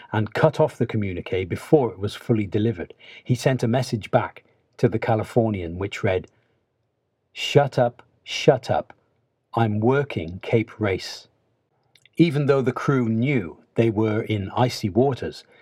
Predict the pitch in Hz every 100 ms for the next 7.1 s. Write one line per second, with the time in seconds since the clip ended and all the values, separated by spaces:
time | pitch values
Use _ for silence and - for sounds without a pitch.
0 | - _ 110 117 113 101 113 131 156 -
1 | - 135 127 90 82 98 - 120 - -
2 | - 98 82 - _ _ _ _ - 107
3 | 113 156 151 143 131 123 104 98 - 151
4 | - - - _ - 104 104 - 139 120
5 | 113 - 107 95 107 - - - _ _
6 | _ _ _ _ - 120 123 160 107 -